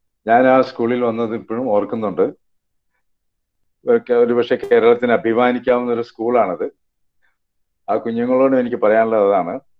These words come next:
ഇത്രയും നല്ല ഒരു സ്കൂളിൽ, ഇത്രയും നല്ല അധ്യാപകരുടെ പരിരക്ഷണത്തിൽ, അതുപോലെ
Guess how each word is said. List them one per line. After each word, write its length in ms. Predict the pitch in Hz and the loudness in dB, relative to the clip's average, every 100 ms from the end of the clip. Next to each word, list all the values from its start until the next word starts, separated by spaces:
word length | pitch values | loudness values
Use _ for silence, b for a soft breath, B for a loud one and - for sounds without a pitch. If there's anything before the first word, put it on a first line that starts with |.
| - | -18
ഇത്രയും 380 | 95 110 123 120 | -6 0 0 0
നല്ല 300 | 113 117 117 | -2 -2 -2
ഒരു 280 | 110 107 | -2 -4
സ്കൂളിൽ, 460 | 107 - 95 101 135 _ _ | -6 -8 -6 -4 -6 _ _
ഇത്രയും 400 | 98 101 123 123 | -6 -2 -2 -2
നല്ല 200 | 113 110 | -2 0
അധ്യാപകരുടെ 920 | 110 101 113 113 104 110 110 110 107 - _ 95 | -2 -4 -2 0 0 0 -2 -2 -4 -6 _ -8
പരിരക്ഷണത്തിൽ, 720 | 98 104 110 107 107 107 143 _ _ _ _ _ _ b _ | -4 -2 -2 -4 -8 -8 -12 _ _ _ _ _ _ b _
അതുപോലെ 580 | 107 110 113 117 117 110 | -2 2 4 6 4 2